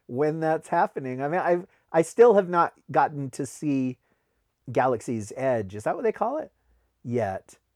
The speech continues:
When we were in Anaheim, remember we drove past Disneyland a couple of times. I was just like, "Oh,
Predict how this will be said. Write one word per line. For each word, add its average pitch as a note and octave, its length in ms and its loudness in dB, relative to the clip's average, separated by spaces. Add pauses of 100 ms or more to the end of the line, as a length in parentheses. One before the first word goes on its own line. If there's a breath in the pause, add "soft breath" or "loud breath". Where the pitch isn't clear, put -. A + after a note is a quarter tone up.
(400)
When A#2+ 320 -8
we C#3 140 0
were C#3+ 140 2
in C3 100 -4
Anaheim, C#3 560 -2
remember C3 320 -6
we C3 140 0
drove B2+ 340 0
past C#3+ 360 -4
Disneyland A#2 540 -8
a G#2 60 -10
couple G#2+ 280 -8
of G2+ 60 -8
times. G2 460 -12
I F#2+ 60 -16
was F#2 100 -20
just - 180 -20
like, G2 140 -18
"Oh, B2 560 -6